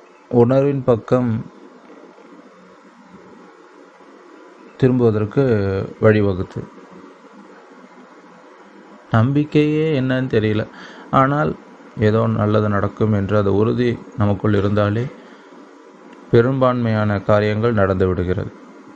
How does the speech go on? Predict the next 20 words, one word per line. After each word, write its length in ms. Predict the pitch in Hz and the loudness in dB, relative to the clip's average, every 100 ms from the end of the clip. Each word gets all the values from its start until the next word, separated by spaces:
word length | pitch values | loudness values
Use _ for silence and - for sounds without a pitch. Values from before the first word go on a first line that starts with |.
| - - - - - - - - - | -20 -20 -20 -20 -20 -20 -20 -6 2
அது 200 | 104 117 | 2 2
நம்மால் 440 | 117 90 95 101 95 | 0 0 0 0 0
அல்ல, 240 | 92 95 107 135 175 - - - - - | 0 0 0 -2 -8 -18 -20 -20 -20 -4
அந்த 180 | 104 95 | -2 0
நம்பிக்கை 460 | 95 98 110 110 101 | 0 0 0 0 0
அளித்தது 440 | 92 98 113 113 | 0 0 0 0
இறைவன், 400 | 98 98 92 98 - | 0 -2 -2 -4 -6
அந்த 200 | - 104 | -6 -4
நம்பிக்கையை 540 | 95 95 101 104 104 101 | -2 0 0 0 -2 -2
பாதுகாத்து 540 | 98 95 98 98 101 | 0 0 0 -2 -2
கொண்டது 360 | 101 98 98 101 | -4 0 0 0
இறைவன். 420 | 92 90 90 95 - - - - - - - - - - - - - | -2 -2 -4 -6 -14 -20 -20 -20 -20 -20 -20 -20 -20 -20 -20 -12 -4
அந்த 160 | 98 95 | 0 2
குணங்களின் 640 | 98 107 113 113 113 107 | 2 2 2 2 0 -2
அடிப்படையில் 600 | 98 101 107 110 120 147 - | -2 -4 0 0 0 -2 -2
அந்த 260 | 107 95 90 90 107 | -2 0 0 0 -2
காரியங்கள் 600 | - 98 95 95 107 110 92 - - - - - - | 0 0 0 -2 0 0 -2 -6 -14 -20 -20 -20 -20
செயல்படுது. 640 | - 110 98 95 90 87 87 - - - - - | -2 2 2 2 -2 -2 -6 -12 -20 -20 -12 -2
நன்மைக்கு 500 | 104 101 104 98 113 | 2 2 2 0 -2
நன்மை. 320 | 98 95 95 | -2 -2 -4